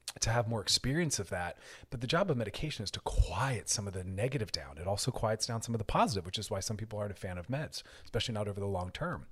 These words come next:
But those that need 'em, great. That's a great tool to have access to. I fully support that use. But remember, the goal isn't to make sure you never, ever feel anything. Mental health is the ability to feel a full range of human emotions with depth,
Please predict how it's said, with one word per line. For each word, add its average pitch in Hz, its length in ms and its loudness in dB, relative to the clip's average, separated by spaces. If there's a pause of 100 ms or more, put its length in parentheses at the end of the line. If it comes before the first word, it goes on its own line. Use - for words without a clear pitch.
(420)
But 131 100 2
those 160 200 10
that 165 120 10
need 202 180 4
'em, 135 120 4
great. 151 480 -2
That's 120 200 0
a 135 60 4
great 135 240 4
tool 139 240 0
to 131 60 2
have 131 180 2
access - 440 0
to. 64 280 -4 (260)
I 107 60 0
fully 147 220 4
support 131 320 2
that 117 260 2
use. - 320 -2 (240)
But 123 120 2
remember, 156 320 4
the 107 100 -6
goal 127 180 4
isn't 131 200 0
to - 80 -2
make 120 120 -2
sure 139 260 0
you 101 140 -2
never, 107 260 2
ever 101 220 -2
feel 131 360 0
anything. 73 500 -6 (420)
Mental 151 320 8
health 123 480 4 (100)
is 143 240 4
the 113 120 2
ability 117 400 4
to - 180 0
feel 147 420 4
a 101 80 0
full 135 360 2
range 135 260 6
of 113 100 2
human 131 280 8
emotions 127 520 6
with 107 320 4
depth, - 640 6